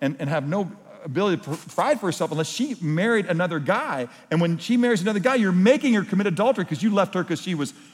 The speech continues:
no longer found favor in your eyes and was indecent. You're making that woman commit adultery.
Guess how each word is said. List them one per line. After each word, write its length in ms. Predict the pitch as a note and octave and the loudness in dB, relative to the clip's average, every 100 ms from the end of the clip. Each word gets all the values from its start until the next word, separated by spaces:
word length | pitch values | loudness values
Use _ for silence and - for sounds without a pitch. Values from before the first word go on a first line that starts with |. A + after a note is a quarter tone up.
| _ | _
no 200 | D3 F#3 | 2 2
longer 340 | F#3 F3 E3+ D3+ | 4 2 2 0
found 260 | E3+ D3 | -2 -2
favor 360 | - G#3+ F#3+ D#3+ | 0 0 2 0
in 80 | D3 | 0
your 180 | C#3+ D#3+ | 0 0
eyes 320 | E3 C#3+ A2+ | 0 -2 -4
and 100 | C3+ | -6
was 120 | A#2+ | -4
indecent. 680 | B2 A#2 D#3+ C3+ G2+ - - - | -4 -4 -6 -6 -12 -16 -20 -6
You're 140 | G#3 | -2
making 680 | D3 B2+ C#3 E3+ F3 C3 A2 | -2 -2 0 0 0 -4 -4
that 220 | A2 A2+ | -6 -8
woman 300 | A#2 G#2+ G2 | -6 -6 -6
commit 240 | G#2+ A2 | -10 -10
adultery. 460 | F2+ F#2+ F#2 - | -10 -16 -18 -20